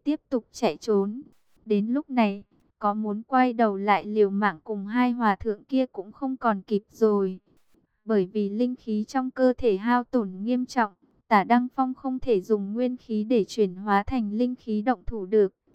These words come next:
Mà hai hòa thượng cũng tức giận, giống như Tả Đăng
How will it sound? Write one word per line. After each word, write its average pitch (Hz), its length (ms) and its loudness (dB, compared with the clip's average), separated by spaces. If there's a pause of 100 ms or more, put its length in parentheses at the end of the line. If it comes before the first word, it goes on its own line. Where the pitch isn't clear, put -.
(300)
Mà 220 200 2
hai 247 280 0
hòa 226 240 0
thượng 208 280 -6
cũng 202 220 -12
tức - 220 -6
giận, 233 240 6 (300)
giống 220 320 -2
như 262 160 0
Tả 226 240 2
Đăng 247 240 2